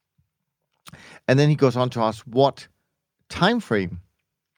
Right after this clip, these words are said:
uh, would our initial look back period start from?" You don't, obviously, you don't, maybe you don't wanna be too specific about this, uh,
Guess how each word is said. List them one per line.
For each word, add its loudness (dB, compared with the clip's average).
uh, 2
would 2
our 4
initial -4
look -2
back -8
period -4
start -2
from?" -10
You -12
don't, -6
obviously, -8
you -8
don't, -2
maybe -6
you -4
don't 0
wanna -2
be -6
too 2
specific -2
about -2
this, -6
uh, -2